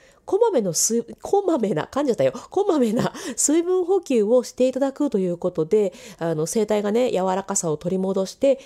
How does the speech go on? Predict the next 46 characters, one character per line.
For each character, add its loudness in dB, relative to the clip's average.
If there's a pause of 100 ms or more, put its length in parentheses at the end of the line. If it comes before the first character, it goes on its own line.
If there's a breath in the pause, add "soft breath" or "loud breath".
声 2
が 2
出 -4
し -4
や 0
す -16
く 2
な 2
る 2
と -4
い -2
う -12
こ -2
と、 -4 (200 soft breath)
あ -2
る 0
と -2
思 0
い -6
ま -10
す。 -16 (640)
え、 -2
で 0
す -4
の 2
で、 4
ぜ -4
ひ -2
ぜ 0
ひ、 0
こ -2
ま 0
め 0
な 0
水 0
分 0
補 -6
給 -2
し -14
て -4
み -4
て -4
く -8
だ -6
さ -4
い。 -2